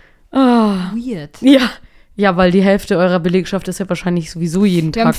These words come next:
Speaker 1: mal.
Speaker 2: viele Pimmel.
Speaker 1: <laughs>
Speaker 2: Aber das weißt du ja.
Speaker 1: Pimmelpimmel.
Speaker 2: Also, sehr viele Pimmel. Aber
Speaker 1: Ja.
Speaker 2: ja,
Speaker 1: Ja.
Speaker 2: es ist okay, ich mag sie ja auch, aber naja.
Speaker 1: Ja.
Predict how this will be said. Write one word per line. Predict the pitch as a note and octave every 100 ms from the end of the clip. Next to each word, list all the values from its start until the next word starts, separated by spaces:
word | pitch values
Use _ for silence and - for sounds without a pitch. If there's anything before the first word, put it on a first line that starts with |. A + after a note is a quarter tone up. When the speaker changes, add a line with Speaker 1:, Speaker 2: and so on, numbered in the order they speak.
| -
Speaker 1:
mal. | C4
Speaker 2:
viele | A3+
Pimmel. | - G#3 G3 F#3+ F#3 -
Speaker 1:
<laughs> | A#3 - - - - - - - - - -
Speaker 2:
Aber | A3
das | A3 A3
weißt | G#3+ A#3 -
du | F3
ja. | E3+
Speaker 1:
Pimmelpimmel. | F#3 G4 F#4+ - C#4 B3+ A3 G3+ A3 D4 - C#4+ D#4
Speaker 2:
Also, | A#3
sehr | B3 A#3
viele | A#3 A#3 G3+
Pimmel. | G3 G#3+ F#3+ F#3 F#3+ A3 -
Aber | G3+ G3 F#3+ G#3 F#3+ -
Speaker 1:
Ja. | F#3
Speaker 2:
ja, | G#3 G3+ G3+
Speaker 1:
Ja. | F#3+ F3+
Speaker 2:
es | A3
ist | D#4 D4+
okay, | A#3 A#3 B3+
ich | B3
mag | A3 A3+ -
sie |
ja | G3+ B2
auch, | F3 -
aber | G3 F#3+ F#3+ - G#3 -
naja. | G#3+ A3 G#3 F3+ - -
Speaker 1:
Ja. | G#3 F#3 F#3 -